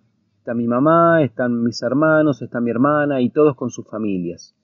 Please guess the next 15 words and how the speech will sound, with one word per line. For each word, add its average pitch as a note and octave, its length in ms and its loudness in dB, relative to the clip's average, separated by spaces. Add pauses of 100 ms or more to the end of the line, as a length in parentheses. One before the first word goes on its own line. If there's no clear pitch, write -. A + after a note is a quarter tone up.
(320)
Entonces B2+ 280 -6
están B2+ 180 -4
los A#2+ 140 -4
primos C#3 500 2
de, A2 460 0
de G#2+ 100 -4
Julián A2+ 300 -6
y A2 100 -6
Tayel C#3+ 640 2 (580)
y, G#2+ 640 -10 (220)
y - 80 -12
bueno, G#2 240 -4
y, G#2 400 -6
y A2+ 80 -16
siempre, A2+ 640 -6